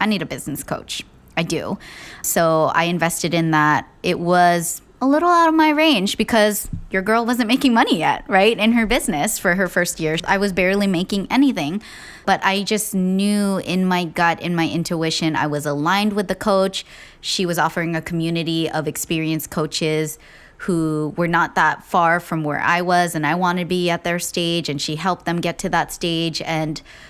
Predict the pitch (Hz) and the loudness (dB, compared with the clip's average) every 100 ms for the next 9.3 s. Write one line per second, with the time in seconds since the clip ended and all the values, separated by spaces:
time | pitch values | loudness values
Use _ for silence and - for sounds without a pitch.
0 | - - 220 262 285 - 262 262 254 233 | -20 -6 -2 0 0 2 0 0 -2 0
1 | 226 226 214 - 190 185 - 208 - 196 | 2 4 2 0 0 0 -2 -2 -2 -2
2 | 208 - 185 175 170 165 160 151 170 165 | -2 -2 -2 0 0 0 0 -2 -2 -2
3 | 160 175 165 170 165 160 156 156 - - | -4 -2 0 0 -2 -4 -4 -6 -10 -18
4 | - - - _ - 180 208 208 - - | -20 -20 -20 _ -8 0 0 0 -8 -12
5 | - 185 180 180 180 185 185 170 165 160 | -6 -2 -2 -2 0 2 2 0 0 -2
6 | 160 185 202 202 208 214 208 208 - - | -2 -2 -2 -2 0 2 2 0 0 0
7 | 170 165 - - 233 220 170 156 139 165 | 0 -2 -6 -4 0 0 2 0 -2 -4
8 | 175 - 180 160 156 - 156 151 147 147 | -6 -2 0 0 -2 -2 0 0 -2 -2
9 | - 143 127 | -2 -6 -6